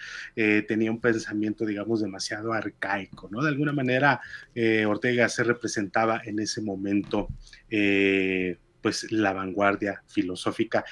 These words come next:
Y, pues, solo como apunte diría yo que ahí quedará para la contrahistoria también de la filosofía,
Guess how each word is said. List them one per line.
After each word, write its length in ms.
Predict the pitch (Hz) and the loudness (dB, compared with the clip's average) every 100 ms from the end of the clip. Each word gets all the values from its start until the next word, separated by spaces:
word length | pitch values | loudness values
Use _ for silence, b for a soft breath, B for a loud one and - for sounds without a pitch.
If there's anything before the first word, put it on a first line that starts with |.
| B B | B B
Y, 240 | 190 202 190 | 4 4 2
pues, 240 | - 113 | -4 -2
solo 260 | - 139 135 | 4 6 6
como 160 | 131 | 4
apunte 380 | 117 135 131 135 | 2 2 0 2
diría 240 | 120 123 120 | 2 4 2
yo 180 | 127 | 0
que 140 | - 123 | 0 4
ahí 200 | 113 113 | 4 4
quedará 440 | 139 123 123 131 | 2 8 8 8
para 200 | 127 113 | 4 4
la 140 | 104 98 | 2 0
contrahistoria 640 | 98 98 104 - 117 117 | -6 -4 -6 0 0 0
también 400 | - 104 110 143 | -2 -2 0 2
de 100 | 147 | 2
la 120 | 104 | -2
filosofía, 680 | - 104 98 104 - 135 | -2 -4 -4 -6 -2 0